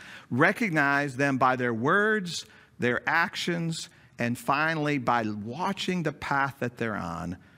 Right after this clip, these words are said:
the path that they're walking towards their ultimate doom. Well, as I close tonight, I want to give you one last example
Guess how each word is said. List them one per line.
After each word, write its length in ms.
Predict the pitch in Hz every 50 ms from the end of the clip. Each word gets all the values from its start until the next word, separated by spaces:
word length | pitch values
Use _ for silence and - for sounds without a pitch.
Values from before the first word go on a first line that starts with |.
| - _ _ _
the 100 | - 113
path 500 | - - - - 135 131 139 139 135 -
that 140 | - 127 -
they're 140 | 123 117 110
walking 540 | 107 107 110 110 117 117 - - 120 117 113
towards 480 | - - 110 104 110 104 104 98 -
their 200 | 104 104 98 92 -
ultimate 640 | - 104 117 120 120 - 107 104 104 101 - - 110 98
doom. 520 | 98 98 92 90 85 80 76 80 78 - - - - - - _ _ _ _ _ _ _ _ _ _ _ _ _ _ _ - - - - - - - - - - _ _ _ _ _ _ _ _ _ _
Well, 100 | - 135
as 160 | 156 165 165 160
I 100 | 170 147
close 640 | - - 170 165 165 160 160 156 147 - - -
tonight, 380 | - 160 156 147 139 135 135 139
I 60 | 139
want 200 | 147 156 160 151
to 60 | 139
give 240 | 120 143 156 131 131
you 360 | 139 139 139 139 135 131 131 123 123
one 280 | 110 123 143 170 196 214
last 440 | 214 196 180 170 175 180 170 - -
example 640 | 185 139 113 117 95 87 82 - - 87 95 135